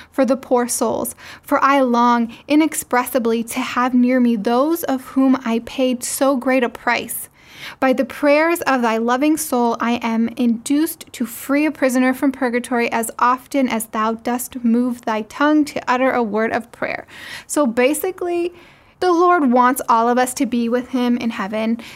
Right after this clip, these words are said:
He wants us to not have any sort of barrier between ourselves and him. And, you know, he's told Saint Gertrude the Great, he said, "Yeah,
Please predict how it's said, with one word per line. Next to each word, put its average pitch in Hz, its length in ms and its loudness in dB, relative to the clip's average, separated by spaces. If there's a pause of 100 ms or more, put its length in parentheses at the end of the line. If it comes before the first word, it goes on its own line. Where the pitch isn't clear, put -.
(260)
He - 160 -2
wants 302 300 4
us 294 340 2 (380)
to 277 180 2
not 254 480 4
have 247 460 2
any 240 240 0
sort 226 220 -6
of 214 160 -12
barrier 277 420 2
between 233 760 -2 (240)
ourselves 247 600 0
and 226 160 -2
him. 247 320 0 (420)
And, 247 500 2 (300)
you 247 160 2
know, 254 80 2
he's 262 180 0
told 302 440 2
Saint 254 260 0
Gertrude 262 400 -2
the 247 60 -4
Great, 320 320 -2
he - 120 -6
said, 254 300 -2
"Yeah, 294 140 0